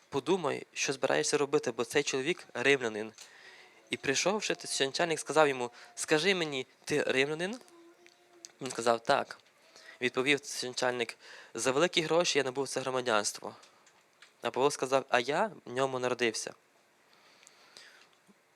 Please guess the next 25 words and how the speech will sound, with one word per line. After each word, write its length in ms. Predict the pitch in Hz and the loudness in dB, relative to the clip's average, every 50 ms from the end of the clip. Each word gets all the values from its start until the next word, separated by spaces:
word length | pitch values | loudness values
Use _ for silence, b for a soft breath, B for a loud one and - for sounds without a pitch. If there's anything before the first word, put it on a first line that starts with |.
| _ _ _ _ _ _ _ _ _ _ - _ _ _ _ | _ _ _ _ _ _ _ _ _ _ -20 _ _ _ _
Павло 260 | - 151 147 151 175 202 | 0 0 4 4 4 4
терпів 420 | - 220 190 - - 165 180 156 | 4 2 -2 -2 -2 -4 -4 -2
з 40 | 143 | -4
різні 240 | 135 156 147 147 139 | -4 -6 -6 -4 -4
знущання, 520 | 139 143 - - 147 135 143 143 143 139 | -2 -2 2 2 4 2 2 0 -2 -4
побої 580 | - 143 131 123 127 123 123 123 123 127 135 - - _ _ _ _ - | -4 -6 -4 0 2 2 2 2 0 -4 -10 -10 -14 _ _ _ _ -4
за 200 | 117 127 147 139 | 0 0 0 0
віру, 400 | 131 131 131 127 123 131 127 120 | 0 2 2 2 2 0 0 0
за 100 | 131 135 | 2 2
Ісуса 280 | 139 139 - - - | 2 0 -2 -4 -4
Христа. 460 | - 139 135 - - 123 120 123 139 B B B B B B B B B B B B B B B B B _ _ _ _ | -4 -2 -2 0 2 2 2 2 0 B B B B B B B B B B B B B B B B B _ _ _ _
І 100 | - 139 | -6 -2
дійшло 240 | 139 - - - 208 | -2 0 0 0 0
до 40 | - | -2
такої 200 | - - 185 170 | -2 -4 -2 0
межі, 360 | 175 175 175 - 277 294 285 | 0 0 0 2 0 0 0
що 320 | - - 190 175 165 151 - _ - | 0 2 2 2 2 2 -2 _ -12
він 280 | 127 123 170 214 208 | -8 -6 -4 -4 -2
мав, 520 | 156 160 180 185 180 - - - - - - - _ - _ _ _ _ _ _ _ - - | 0 2 2 2 2 -2 -8 -16 -18 -20 -20 -20 _ -20 _ _ _ _ _ _ _ -16 -12
м, 140 | 135 131 139 - | -10 -10 0 2
опцію 480 | 147 180 - - - - 170 165 147 - - - | 2 2 2 -2 -2 -2 0 -2 -2 -4 -8 -2
це 120 | - 156 | -2 0
зупинити. 640 | 143 151 147 - 156 151 143 123 107 - - - - - - - - _ _ _ _ _ _ _ - _ _ _ _ _ _ - - - _ b b b b b b b b b - | 0 0 0 0 0 2 2 2 2 0 -4 -12 -14 -16 -20 -20 -20 _ _ _ _ _ _ _ -20 _ _ _ _ _ _ -18 -18 -18 _ b b b b b b b b b -2
Він 160 | 143 190 208 | 0 0 2
був 240 | 165 185 196 180 | 2 2 2 2